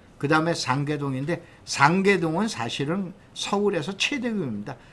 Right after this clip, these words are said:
학원이 약 육백 개 정도가 몰려 있다라고 그래요. 그다음에 이쪽 지역에는 약 서른아홉 개 단지에서 약 육만 가구가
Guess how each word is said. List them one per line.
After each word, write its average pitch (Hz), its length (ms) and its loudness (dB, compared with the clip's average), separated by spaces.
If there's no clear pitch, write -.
학원이 240 560 0
약 175 200 -2
육백 - 680 0
개 233 260 2
정도가 127 920 -4
몰려 220 320 2
있다라고 113 540 -10
그래요. - 160 -18
그다음에 269 340 6
이쪽 277 440 2
지역에는 185 600 6
약 160 180 0
서른아홉 208 680 2
개 196 140 -2
단지에서 147 580 0
약 196 240 2
육만 254 640 4
가구가 175 500 0